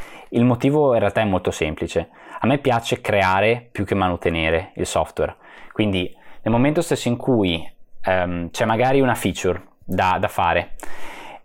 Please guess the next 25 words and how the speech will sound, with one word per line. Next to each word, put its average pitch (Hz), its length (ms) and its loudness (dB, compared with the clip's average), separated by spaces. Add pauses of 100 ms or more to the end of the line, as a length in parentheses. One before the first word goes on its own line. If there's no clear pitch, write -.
(100)
e 120 300 2
devo 98 580 2
spiegare 117 400 2
a - 20 0
qualcuno 113 380 0
come 110 140 0
implementarla, 101 880 0 (120)
e - 120 -2
poi 131 160 2
fare 110 340 0
code 120 220 0
review 104 400 2
per 98 220 2
qualche 101 260 0
giorno 98 460 2
per, 90 440 2
per - 100 0
implementarla, 110 840 2 (260)
non 123 160 2
solo 160 200 2
faccio 107 240 0
prima 110 240 2
a - 20 -2
farla 101 300 2
io, 107 360 2